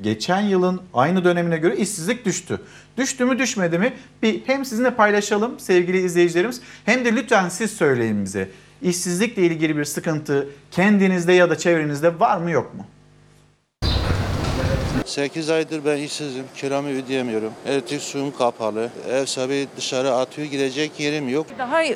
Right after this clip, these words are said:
Speaker 3: önce İşkur'a başvuru yaptınız mı?
Speaker 2: Çok eskiden çünkü başvurduğum zaman ben bir yanıt almadım yani.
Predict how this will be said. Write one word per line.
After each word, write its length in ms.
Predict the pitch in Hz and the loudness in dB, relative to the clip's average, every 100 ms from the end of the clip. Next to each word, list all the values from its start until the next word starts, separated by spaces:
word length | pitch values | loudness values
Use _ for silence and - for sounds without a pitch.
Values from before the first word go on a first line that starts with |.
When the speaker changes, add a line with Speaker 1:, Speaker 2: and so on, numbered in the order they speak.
| - | 0
Speaker 3:
önce 380 | 254 294 285 285 | 2 2 2 2
İşkur'a 360 | - - 285 | 0 2 2
başvuru 380 | 277 277 - 294 | 2 0 -4 2
yaptınız 480 | 277 269 - 339 440 | 2 0 -4 -8 -8
mı? 160 | - 294 | -12 -10
Speaker 2:
Çok 180 | - 220 | -2 0
eskiden 460 | 226 208 - 226 226 | 2 0 -2 0 0
çünkü 280 | 214 208 202 | -2 -2 2
başvurduğum 440 | 214 214 208 220 | 2 2 0 2
zaman 300 | 208 214 214 | 2 4 4
ben 260 | 202 196 175 | 2 0 0
bir 60 | |
yanıt 300 | 202 196 196 | 0 0 2
almadım 480 | 185 190 151 123 113 | 2 2 2 -4 -4
yani. 160 | 104 | -6